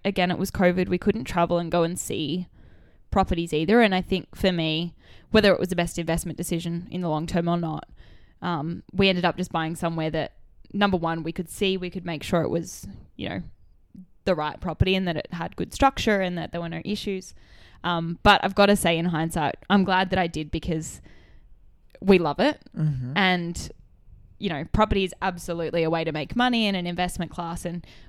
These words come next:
Speaker 1: we'll go into the differences between owner, occupier and investor later on in the series. But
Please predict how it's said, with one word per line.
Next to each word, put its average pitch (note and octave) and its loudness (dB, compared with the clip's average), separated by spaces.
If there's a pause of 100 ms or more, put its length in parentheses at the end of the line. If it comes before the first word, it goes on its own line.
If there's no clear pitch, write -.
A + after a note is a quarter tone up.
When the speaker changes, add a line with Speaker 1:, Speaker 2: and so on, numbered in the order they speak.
Speaker 1:
we'll G3+ 6
go G3 10
into F3 2
the E3+ -4
differences D#3+ -6
between E3 -6
owner, - -4
occupier B2+ -6
and F3+ -8
investor - -8
later F#2 -6
on F#2 -6
in F#2+ -6
the F#3+ -8
series. F3+ -2
But - -2